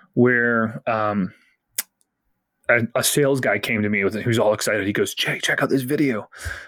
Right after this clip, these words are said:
And it was a video, uh, of basically what's, what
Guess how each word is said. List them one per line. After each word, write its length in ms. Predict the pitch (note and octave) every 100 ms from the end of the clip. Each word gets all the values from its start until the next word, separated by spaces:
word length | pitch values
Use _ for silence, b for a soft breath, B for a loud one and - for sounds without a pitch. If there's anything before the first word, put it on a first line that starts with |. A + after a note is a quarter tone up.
| B -
And 380 | C3+ C3 B2+ -
it 140 | C#3 C3+
was 380 | C3 B2+ B2 -
a 80 | A#2
video, 760 | C3+ C#3 C#3 C3 B2+ B2+ A#2 - -
uh, 160 | A2+ -
of 180 | A#2 A#2
basically 400 | C3+ C3+ A#2+ A#2
what's, 240 | A#2 -
what 200 | B2 G#2